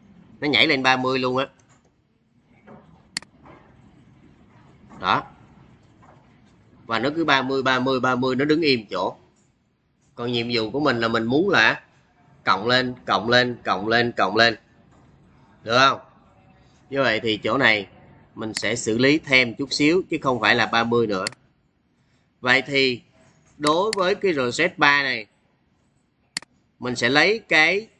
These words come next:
giá trị hiện tại cộng thêm một đoạn. Như vậy thì mình lấy reset ba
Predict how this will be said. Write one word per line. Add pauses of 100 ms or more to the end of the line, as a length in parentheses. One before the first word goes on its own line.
(340)
giá (160)
trị
hiện
tại (1800)
cộng
thêm
một
đoạn. (1400)
Như
vậy
thì (500)
mình
lấy
reset
ba